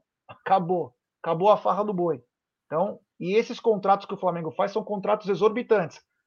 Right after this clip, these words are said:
Vamos lembrar que o próprio, o próprio Maracanã é um custo muito alto.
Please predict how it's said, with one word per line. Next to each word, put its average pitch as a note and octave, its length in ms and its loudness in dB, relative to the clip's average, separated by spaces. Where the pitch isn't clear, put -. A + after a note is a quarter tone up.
Vamos G#3 200 6
lembrar G3 680 2
que F#3 100 -4
o F#3 80 0
próprio, A3+ 560 4
o D#3 100 -6
próprio A3+ 280 2
Maracanã A3 680 2
é F3 120 0
um G3 180 -2
custo A3 360 -6
muito B3+ 460 0
alto. A#3 460 6